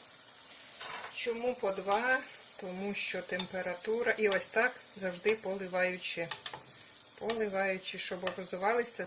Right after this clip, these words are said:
пузирки на тісті, і вони були такі воздушні, хрусткі. Тому що, коли ми покладемо багато пиріжків, температура олії різко впаде,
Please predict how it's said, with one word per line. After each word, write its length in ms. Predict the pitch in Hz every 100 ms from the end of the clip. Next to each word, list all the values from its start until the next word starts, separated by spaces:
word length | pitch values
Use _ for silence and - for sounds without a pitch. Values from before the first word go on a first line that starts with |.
| -
пузирки 500 | 180 196 190 - 208
на 120 | 180
тісті, 600 | - - 277 - - 170 - - - - - - 180
і 80 |
вони 380 | 175 175 190 202 -
були 280 | 175 175 180
такі 340 | - - 170
воздушні, 600 | 165 160 - 202 - 160
хрусткі. 580 | - - 170 - - 175 - - - - - -
Тому 200 | - 226
що, 160 | 247 233
коли 220 | 247 254
ми 220 | 254 226
покладемо 640 | 220 214 - 220 220 240 220
багато 400 | 208 220 226 190
пиріжків, 640 | 208 185 - - 185 196
температура 720 | 202 190 202 202 - 226 208
олії 400 | 196 208 190 170 165 -
різко 360 | 196 196 -
впаде, 600 | 170 185 175 175 165 202